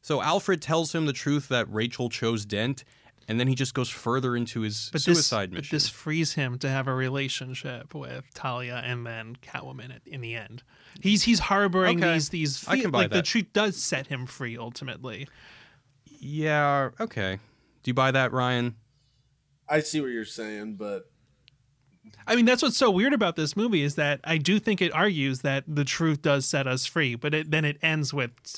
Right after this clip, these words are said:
Speaker 2: a, a, a lie. So
Speaker 1: What,
Speaker 2: it's
Speaker 1: what, what
Speaker 2: just
Speaker 1: are some of the other things that make you think that it says that the truth sets us free?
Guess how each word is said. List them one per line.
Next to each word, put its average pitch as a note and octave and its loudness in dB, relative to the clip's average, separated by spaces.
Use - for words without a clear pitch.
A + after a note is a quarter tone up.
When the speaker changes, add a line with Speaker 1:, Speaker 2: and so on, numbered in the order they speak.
Speaker 2:
a, C#3 -6
a, C#3+ -6
a E3 4
lie. E3+ 4
So - 0
Speaker 1:
What, F3 4
Speaker 2:
it's D#3+ 6
Speaker 1:
what, F#3 4
what C#3+ -2
Speaker 2:
just G#3 4
Speaker 1:
are G3 2
some F#3+ 0
of E3+ 0
the D3+ 4
other C#3 2
things A#2 0
that G#2 0
make B2 0
you A2+ 0
think G#2+ -2
that G#2+ -2
it F#2+ -6
says G2 -4
that F#2+ -8
the - -18
truth - -8
sets - -8
us F2 -10
free? - -12